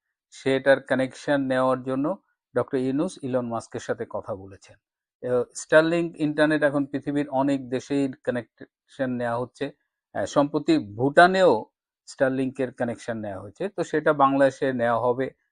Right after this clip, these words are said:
এটা today or tomorrow এটা একটা নেওয়ার কথাই। কিন্তু ডক্টর ইউনূসের সাথে ইলন মাস্কের আসলে কি কথা হয়েছে? এবং তারা খুব খুশি যে ওইখানে ডোনাল্ড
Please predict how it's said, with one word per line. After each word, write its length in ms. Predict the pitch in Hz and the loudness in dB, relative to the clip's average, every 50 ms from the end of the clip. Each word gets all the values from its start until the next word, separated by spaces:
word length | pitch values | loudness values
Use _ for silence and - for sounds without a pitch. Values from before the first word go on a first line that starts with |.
| _ _ - | _ _ -6
এটা 160 | 123 127 120 - - 143 | -2 -2 -2 0 0 -2
today 200 | 139 139 147 143 | 0 4 6 6
or 120 | 143 135 - - | 6 4 2 -2
tomorrow 680 | 143 131 131 135 131 135 131 131 127 123 120 - - 127 | -4 0 0 0 2 2 2 0 0 -2 -6 -8 -8 -8
এটা 280 | 123 117 - 127 123 | -6 -2 0 0 0
একটা 260 | 120 - _ - 120 - _ _ _ _ _ _ _ _ _ _ _ _ _ _ _ _ - | 0 -2 _ -6 -6 -6 _ _ _ _ _ _ _ _ _ _ _ _ _ _ _ _ -2
নেওয়ার 340 | 139 139 151 151 151 151 147 | 2 6 8 8 8 8 6
কথাই। 520 | - - 143 139 - 131 117 104 123 147 - _ _ _ _ _ _ _ _ - | 4 4 2 4 2 0 -2 -2 -2 -6 -10 _ _ _ _ _ _ _ _ 2
কিন্তু 540 | 147 180 208 196 - 190 156 120 143 - - _ _ _ _ _ _ - | 2 2 2 4 4 4 4 4 2 -2 -6 _ _ _ _ _ _ 2
ডক্টর 300 | 139 147 - 185 165 - | 2 4 4 4 2 4
ইউনূসের 340 | 160 165 180 190 185 - 196 | 4 2 2 0 -2 -2 -2
সাথে 280 | - - 190 185 190 175 | 0 0 0 2 2 2
ইলন 260 | 165 165 175 170 170 | 4 4 4 4 4
মাস্কের 340 | 170 170 170 - - 180 170 | 2 0 0 0 0 2 2
আসলে 260 | 165 - 175 165 156 | 2 2 -2 -4 -4
কি 160 | - 190 175 | -4 -6 -4
কথা 240 | - 151 - - 113 | -2 -2 -2 -2 -4
হয়েছে? 360 | 92 90 92 - - - _ _ _ _ _ - | -6 -8 -10 -16 -20 -20 _ _ _ _ _ -2
এবং 180 | 135 147 156 | 0 0 2
তারা 260 | 151 156 147 156 170 160 - _ - | 4 4 4 4 4 0 -2 _ -6
খুব 520 | - 208 202 196 196 190 - 139 131 120 - _ - | 0 4 6 6 6 6 4 -2 -4 -4 -6 _ -4
খুশি 520 | - 165 - - - 156 127 - - - _ _ _ _ _ - | -4 -4 -4 -2 -2 -2 -2 -2 -4 -8 _ _ _ _ _ -4
যে 60 | 123 | -4
ওইখানে 580 | 123 - 143 143 151 151 170 165 170 165 160 165 - _ _ _ _ _ - 95 | -2 0 2 0 2 2 2 2 2 2 0 -2 -4 _ _ _ _ _ -10 -2
ডোনাল্ড 400 | 101 135 139 156 165 165 160 147 | 4 4 4 6 4 2 2 0